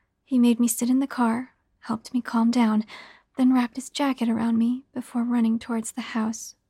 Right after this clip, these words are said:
gun drawn. Now, here's where it gets really terrifying.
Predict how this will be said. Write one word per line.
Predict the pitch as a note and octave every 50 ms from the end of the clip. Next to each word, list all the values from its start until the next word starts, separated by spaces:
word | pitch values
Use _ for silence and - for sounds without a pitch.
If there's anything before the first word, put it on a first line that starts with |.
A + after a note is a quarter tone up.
| _ _ _ _ _
gun | - C4+ B3+ B3 B3
drawn. | B3+ - C4+ C#4 C#4 B3 A3+ A3 A3 - _ _ _ _ _ _ _ _ _ _ _ _ _ _ _ _ _ _ _ _ _ _ _ -
Now, | C4+ C4+ C4+ C4 C4 C4+ C#4 - _ _ _ _ _ _ _ _ _
here's | _ _ _ - E4 D#4+ D#4+ - -
where | - B3 A#3 B3
it | C#4 -
gets | - C#4+ - - - -
really | C#4+ C#4 C4 B3+ C4 C4+ - _
terrifying. | - - - A#3 A3 A3+ - - - G#3 G3+ G#3+ A#3+ A3